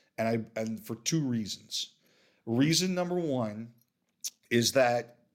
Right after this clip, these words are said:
if you go back to anything I've said about Nylander's negotiations going back to the summer, I've always said that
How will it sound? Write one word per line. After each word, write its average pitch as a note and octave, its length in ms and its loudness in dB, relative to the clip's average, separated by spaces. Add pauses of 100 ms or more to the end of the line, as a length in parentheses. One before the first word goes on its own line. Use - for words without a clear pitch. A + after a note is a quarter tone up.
if - 140 0
you B2+ 80 -4
go D3 180 0
back D3+ 280 2
to C3 100 -6
anything E3 320 -6
I've C#3 160 -2
said C#3 220 0
about B2 260 -4
Nylander's B2+ 500 -6
negotiations A#2 800 -6
going A#2 300 -6
back A2+ 260 -8
to A#2 60 -18
the G#2 100 -16
summer, B2+ 520 -8 (480)
I've B2 240 2
always D#3+ 560 0
said A2 540 -2 (120)
that A2 480 -6